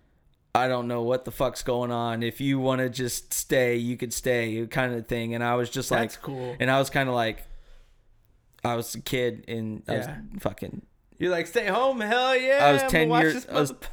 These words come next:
Speaker 1: ten years old. I was like, "Yeah, I'll stay home." I,
Speaker 2: watch more
Speaker 1: it,
Speaker 2: Sports Center."
Speaker 1: it was, that's, yeah, I was at home. It was crazy.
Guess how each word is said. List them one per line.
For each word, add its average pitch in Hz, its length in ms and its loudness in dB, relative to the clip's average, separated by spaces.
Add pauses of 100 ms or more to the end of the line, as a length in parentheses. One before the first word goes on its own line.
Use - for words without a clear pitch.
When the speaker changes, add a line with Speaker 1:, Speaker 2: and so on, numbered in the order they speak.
Speaker 1:
ten 156 260 6
years 147 240 4
old. 139 280 6
I 123 160 4
was 127 160 2
like, 117 200 0
"Yeah, 127 260 4
I'll 120 120 4
stay 117 260 0
home." 113 280 -2 (380)
I, 143 160 0 (240)
Speaker 2:
watch 170 260 -4
more 208 160 -8
Speaker 1:
it, 147 100 0
Speaker 2:
Sports 160 320 0
Center." 196 360 -6
Speaker 1:
it 135 120 0
was, 117 540 0 (640)
that's, 147 360 0 (200)
yeah, 117 240 2
I 113 120 0
was 123 160 0
at 113 140 0
home. 104 240 -4 (120)
It 123 160 -2
was 117 280 -2
crazy. 107 440 -2